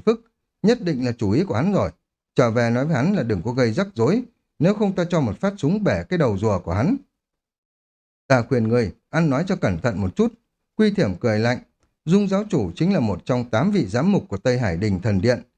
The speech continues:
đại diện cho Hải Thần Điện, là phát ngôn viên ở hạ giới của Hải Thần Miện Hạ. Vô lễ với Dung giáo chủ chính là vô lễ với Hải Thần. Đừng có đánh giá thấp quyết tâm và ý chí của các chiến binh hải tộc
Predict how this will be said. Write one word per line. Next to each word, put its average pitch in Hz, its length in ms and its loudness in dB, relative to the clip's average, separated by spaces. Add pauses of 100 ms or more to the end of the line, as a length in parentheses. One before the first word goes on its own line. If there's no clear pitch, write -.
(260)
đại 143 220 0
diện 135 300 -2
cho 131 140 -2
Hải 117 200 0
Thần 98 240 -2
Điện, 123 180 0 (320)
là 151 160 2
phát 240 260 -4
ngôn 202 220 2
viên 196 220 0
ở 104 80 -2
hạ 98 220 -4
giới 117 240 0
của 131 120 -6
Hải 101 180 -2
Thần 95 300 -2
Miện 110 180 0
Hạ. 120 240 -2 (480)
Vô 120 240 4
lễ 135 180 0
với 190 140 -2
Dung 127 200 0
giáo 135 220 -2
chủ 101 300 -2
chính 196 140 0
là 170 80 2
vô 110 220 0
lễ 123 160 0
với 190 160 0
Hải 92 240 0
Thần. 101 220 0 (360)
Đừng 160 180 4
có 202 100 -2
đánh 180 200 -2
giá 175 180 0
thấp 240 180 -2 (100)
quyết 240 200 -2
tâm 180 200 0
và 113 100 0
ý 127 180 0
chí 180 200 0
của 143 120 -4
các 170 240 -4
chiến 147 200 0
binh 139 180 2
hải 113 180 -2
tộc 104 320 -4